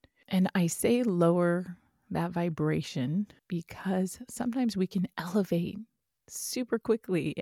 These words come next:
and maybe we don't have our sea legs there, and maybe we have an important event coming up or a meeting coming up, and we feel that we need just a little bit tempered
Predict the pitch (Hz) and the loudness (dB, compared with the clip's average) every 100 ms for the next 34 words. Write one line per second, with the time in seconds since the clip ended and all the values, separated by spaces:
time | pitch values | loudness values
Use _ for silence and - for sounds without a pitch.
0 | - 185 185 185 202 220 226 220 202 196 | -2 0 2 2 0 0 0 0 2 0
1 | 185 170 - 170 170 151 147 - - 170 | 0 -4 -2 0 0 -2 -2 -4 -4 -2
2 | - 165 175 214 226 220 202 190 175 - | -2 0 0 0 0 0 2 2 2 0
3 | 180 190 185 - _ _ _ _ _ - | 0 2 0 0 _ _ _ _ _ -2
4 | 151 175 - 170 156 165 160 151 151 160 | 2 2 2 2 2 0 0 0 0 0
5 | 160 170 170 165 165 - 165 170 160 - | -2 -2 0 0 -2 -2 -2 -2 -2 0
6 | 180 170 - 170 170 165 175 - 302 285 | 0 0 -2 -2 -2 -2 -4 -4 -6 -4
7 | - 233 220 247 277 294 302 285 277 247 | -6 -4 -4 -2 -2 -2 -2 -4 -4 -4
8 | 240 240 - _ _ - 214 190 170 160 | -4 -4 -8 _ _ -4 -2 0 0 2
9 | 165 | 0